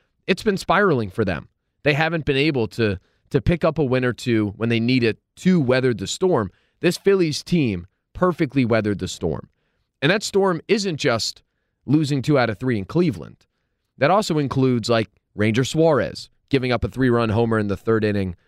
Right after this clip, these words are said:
of Wednesday's game and the team coming back to win. It's Craig Kimbrel blowing a save down in Cleveland, the team turning right back around, scoring four runs in the tenth inning and getting away with an eight five win.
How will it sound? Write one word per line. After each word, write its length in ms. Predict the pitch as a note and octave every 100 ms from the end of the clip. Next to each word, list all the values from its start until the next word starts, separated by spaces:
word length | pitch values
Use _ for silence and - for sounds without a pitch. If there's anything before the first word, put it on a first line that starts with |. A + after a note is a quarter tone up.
| _
of 160 | A2+ G#2
Wednesday's 580 | B2 C3 G#2+ A2 G2 -
game 380 | F#2+ F2+ E2 - _ _ -
and 140 | C#3+
the 60 | C#3
team 220 | - D3
coming 240 | C3 B2 A2
back 280 | G#2+ G2+ -
to 120 | G2+
win. 320 | A#2 G#2+ B1+ _ _ _ _ -
It's 420 | C3 A2+ - - _ _ _ _ _ _
Craig 260 | - D3+ D#3
Kimbrel 440 | E3+ F3 C#3+ - -
blowing 340 | B2 C3 C3+
a 60 | B2
save 300 | - C3 A#2+
down 240 | A#2+ A#2
in 100 | A2+
Cleveland, 640 | G2 D3 F3 B2 F2 E2+ _ _ -
the 100 | B2+
team 260 | - D3+
turning 360 | C3 D3 C#3 A#2+
right 340 | A2 B2+ E3+
back 240 | - C3 B2
around, 480 | G2+ F#2+ F#2 F2 - _
scoring 320 | - - B2+ A2
four 260 | - C#3+
runs 280 | B2 A#2 A2+
in 60 | G#2+
the 80 |
tenth 340 | F#2+ A2+ G#2 -
inning 320 | F#2+ F2 E2 _ _ _
and 160 | - A2+
getting 240 | A#2 A2+
away 340 | G#2+ G2+ G#2 G2+
with 160 | F#2+
an 80 | G2+
eight 160 | A#2 A2+
five 300 | G#2 G2 F2
win. 320 | G#2+ E2+ -